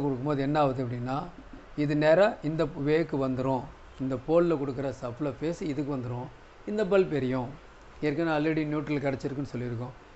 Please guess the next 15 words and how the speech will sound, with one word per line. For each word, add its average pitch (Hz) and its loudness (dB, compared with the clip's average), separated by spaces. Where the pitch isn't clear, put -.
இப்போ 160 -6
கொஞ்சம் 143 -4
தெளிவா 165 6
புரியும்னு 147 0
நினைக்கிறேன். 131 -4
சப்போஸ் 175 2
தெளிவா 170 6
புரியலன்னா 156 4
இந்த 135 -2
வீடியோவை 156 4
ந-, 135 -4
try 147 4
பண்ணுங்க. 135 -2
ஒரு 147 4
தடவை, 160 4